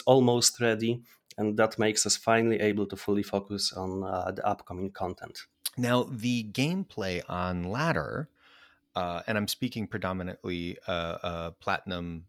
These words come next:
Speaker 2: uh, Diamond, and Heroes League,
Speaker 1: Mm-hmm.
Speaker 2: uh, has settled into a, a,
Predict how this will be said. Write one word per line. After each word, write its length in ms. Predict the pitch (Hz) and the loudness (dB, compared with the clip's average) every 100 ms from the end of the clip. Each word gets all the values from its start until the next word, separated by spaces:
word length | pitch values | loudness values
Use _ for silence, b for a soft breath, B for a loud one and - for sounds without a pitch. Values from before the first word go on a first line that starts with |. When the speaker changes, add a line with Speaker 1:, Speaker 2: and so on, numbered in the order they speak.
| - | -16
Speaker 2:
uh, 340 | 104 90 90 90 | -8 -6 -6 -8
Diamond, 300 | 92 82 85 | -10 -10 -10
and 80 | 80 | -10
Heroes 300 | 92 87 80 | -8 -8 -8
League, 260 | 80 127 175 B B | -8 -6 -8 B B
Speaker 1:
Mm-hmm. 280 | 123 104 190 | -8 -6 -4
Speaker 2:
uh, 240 | 101 101 - | -2 -4 -6
has 420 | - 165 170 147 - | -4 -2 -2 -4 -4
settled 440 | - 196 208 202 | -4 -4 -4 -4
into 340 | 180 156 147 135 | -4 -4 -4 -2
a, 40 | |
a, 420 | 127 127 147 127 | -2 -2 -4 -4